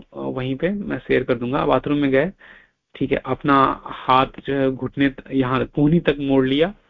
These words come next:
ठीक है, और पैर का पजामा भी घुटने तक उठा दिया,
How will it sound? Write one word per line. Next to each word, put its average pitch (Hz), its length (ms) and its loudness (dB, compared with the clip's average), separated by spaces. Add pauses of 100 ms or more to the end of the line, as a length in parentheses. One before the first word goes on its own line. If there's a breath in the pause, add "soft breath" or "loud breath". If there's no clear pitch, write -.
(460 soft breath)
ठीक 131 140 -6
है, - 60 -2
और 135 180 0
पैर 147 760 0
का 147 60 -8
पजामा 139 400 -2
भी 143 140 -2
घुटने 131 320 -4
तक 123 140 -4
उठा 117 240 -8
दिया, 117 260 -4